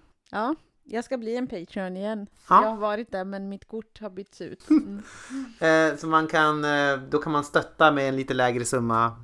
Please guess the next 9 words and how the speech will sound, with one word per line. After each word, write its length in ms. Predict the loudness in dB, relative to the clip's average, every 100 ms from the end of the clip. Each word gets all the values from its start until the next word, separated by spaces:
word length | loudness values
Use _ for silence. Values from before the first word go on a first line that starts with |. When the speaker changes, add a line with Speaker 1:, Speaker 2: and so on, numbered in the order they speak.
| -20 -8
Speaker 2:
varje 460 | 0 2 2 -2
månad. 600 | -2 0 0 4 6 4 2 -12 -20 -16 -2
Och, 500 | -2 -2 -8 -10 -4
eh, 340 | -2 0 -4
för 360 | 0 4 6 6
det 360 | 4 2 0 -4
besväret 640 | -2 4 6 6 2 -2
så, 380 | -2 2 0 -2 -16 -20 -20 _ _ _
ja, 240 | -4 -2